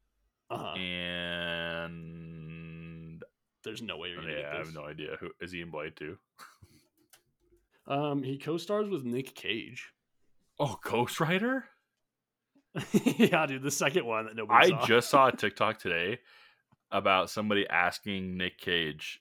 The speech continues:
Speaker 2: if Marvel talked to him about coming back as Ghost Rider.
Speaker 1: Oh, really? <laughs>
Speaker 2: Yeah. And he's like, "Literally nobody's ever asked me that." And the answer is no,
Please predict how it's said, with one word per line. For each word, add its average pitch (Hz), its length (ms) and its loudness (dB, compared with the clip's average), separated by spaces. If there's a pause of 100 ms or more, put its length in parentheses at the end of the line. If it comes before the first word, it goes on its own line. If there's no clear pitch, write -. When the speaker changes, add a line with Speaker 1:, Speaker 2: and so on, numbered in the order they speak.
Speaker 2:
if 90 260 -4
Marvel 85 340 -2
talked - 360 -4
to 85 80 -10
him 76 160 -6
about 78 380 -4 (520)
coming 87 240 -6
back 78 240 -4
as 85 80 -12
Ghost 80 240 -10
Rider. 82 380 -10
Speaker 1:
Oh, 139 140 2
really? 135 360 4
<laughs> - 40 -16 (560)
Speaker 2:
Yeah. 87 280 0 (680)
And 110 100 -8
he's 117 180 0
like, 113 220 4
"Literally 135 260 2
nobody's 117 440 2
ever 92 180 2
asked 85 240 -2
me 90 80 -12
that." 73 200 -4 (260)
And 98 120 -2
the 92 100 -6
answer 87 240 -10
is 87 120 -12
no, 80 280 -8